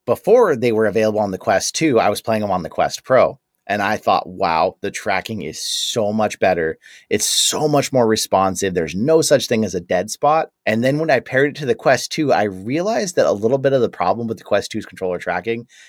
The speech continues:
is your processor is already doing so much. It's running the games, it's tracking the controllers. If you're recording, that's a whole nother beast.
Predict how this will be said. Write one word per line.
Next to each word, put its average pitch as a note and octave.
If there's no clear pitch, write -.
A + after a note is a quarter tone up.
is A2
your A2
processor B2
is -
already G2
doing E2+
so D2+
much. -
It's -
running F#2+
the E2
games, G2
it's -
tracking F#2+
the F2
controllers. G2
If G#2+
you're G2
recording, C3
that's F#2
a D2+
whole G2
nother E2+
beast. F#2